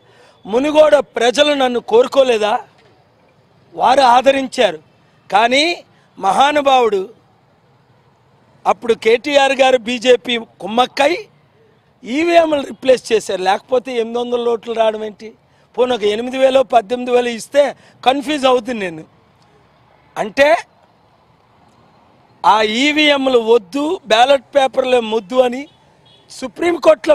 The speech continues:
ఫైట్ చేశాం, న్యాయం జరగల. మళ్ళా ఇప్పుడు ఆంధ్రప్రదేశ్లో ఫైట్ చేసి మార్చి పన్నెండుని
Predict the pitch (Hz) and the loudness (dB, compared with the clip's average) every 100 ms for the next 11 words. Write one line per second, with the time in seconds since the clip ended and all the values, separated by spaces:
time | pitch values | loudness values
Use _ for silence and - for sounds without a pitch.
0 | - 254 233 - 226 - 165 151 _ _ | 2 0 -2 -2 -2 -2 -10 -12 _ _
1 | _ _ _ _ 202 220 254 277 240 226 | _ _ _ _ -6 -2 -2 -2 -2 -2
2 | 220 220 175 - _ _ _ _ _ _ | -2 -4 -6 -12 _ _ _ _ _ _
3 | _ - 196 254 294 302 294 262 - 277 | _ -4 0 2 2 2 0 -2 -6 -6
4 | 330 403 _ _ _ _ _ _ _ _ | -6 -10 _ _ _ _ _ _ _ _
5 | 185 226 285 302 285 285 277 262 269 240 | 0 0 2 0 0 0 0 0 -2 -4
6 | - 185 220 - 269 262 - 330 440 _ | -2 -2 -2 -2 0 0 -2 -8 -10 _
7 | _ _ _ _ _ _ _ _ _ _ | _ _ _ _ _ _ _ _ _ _
8 | _ _ _ 170 190 240 302 - - 302 | _ _ _ -2 2 2 0 -4 -4 -2
9 | 254 247 269 277 254 208 | 0 0 0 0 0 -2